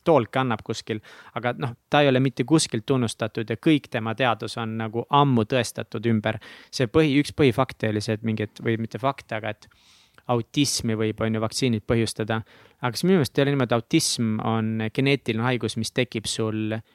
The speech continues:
juba lootena, aga vaktsiini sa saad, äh,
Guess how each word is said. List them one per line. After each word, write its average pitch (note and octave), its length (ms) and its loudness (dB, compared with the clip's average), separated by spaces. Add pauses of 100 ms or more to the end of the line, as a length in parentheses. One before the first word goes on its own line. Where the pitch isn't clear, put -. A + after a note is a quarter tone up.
(160)
juba C3 260 4
lootena, A2+ 600 0 (1400)
aga A#2+ 420 2 (260)
vaktsiini B2 500 0
sa A#2 100 -6
saad, A2+ 440 -4 (680)
äh, A2 520 -4